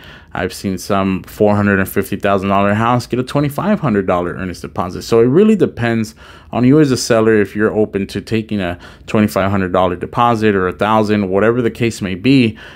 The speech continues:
However, they will offer what they would like to put as earnest deposit, you know, once we start the process. So that would be the first thing that would need to be done in order to open up escrow.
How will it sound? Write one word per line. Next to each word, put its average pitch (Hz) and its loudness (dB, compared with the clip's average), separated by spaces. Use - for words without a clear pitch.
However, 143 4
they 127 2
will 127 4
offer 110 -4
what 101 -2
they 101 -4
would 98 -2
like 113 2
to 90 -6
put 110 -2
as 98 0
earnest 90 -4
deposit, 90 -4
you 101 -2
know, 90 -2
once 92 -4
we 95 -2
start 90 -4
the - -14
process. 104 -2
So 107 0
that 151 4
would 190 2
be 185 4
the 123 2
first - -2
thing 151 0
that 107 2
would 101 -2
need 131 0
to 107 -10
be 113 -4
done 127 2
in 110 -2
order 107 4
to - -6
open 101 -4
up - -6
escrow. 185 0